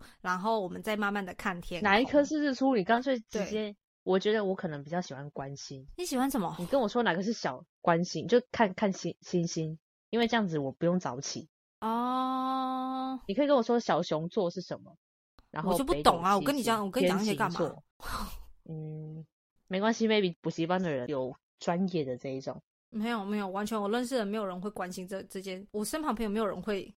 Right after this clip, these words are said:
Speaker 1: 懂天象
Speaker 2: OK，那我们还是
Speaker 1: 这种东西。
Speaker 2: 看唐老师的星座分析吧。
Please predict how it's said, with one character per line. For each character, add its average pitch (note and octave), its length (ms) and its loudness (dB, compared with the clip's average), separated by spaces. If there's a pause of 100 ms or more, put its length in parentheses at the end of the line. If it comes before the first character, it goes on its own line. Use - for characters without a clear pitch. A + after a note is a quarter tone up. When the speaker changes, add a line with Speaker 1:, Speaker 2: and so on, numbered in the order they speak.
Speaker 1:
懂 F#3 200 -6 (120)
天 G3 260 -8
象 B3 160 2
Speaker 2:
OK， C4 140 6
那 D4 120 8
我 G3 60 8
们 F3 100 4
还 F3 120 8
是 B3 100 6
Speaker 1:
这 A#3+ 60 -4
种 - 40 -2
东 G#3 440 6
西。 F#3 60 -4
Speaker 2:
看 - 20 -20 (180)
唐 G#3 220 4
老 C#4+ 180 2
师 A#3+ 240 -2
的 D#3+ 380 6
星 A3+ 280 -2
座 G3 220 2
分 G3+ 180 4
析 G#3 220 -2
吧。 F3 240 -2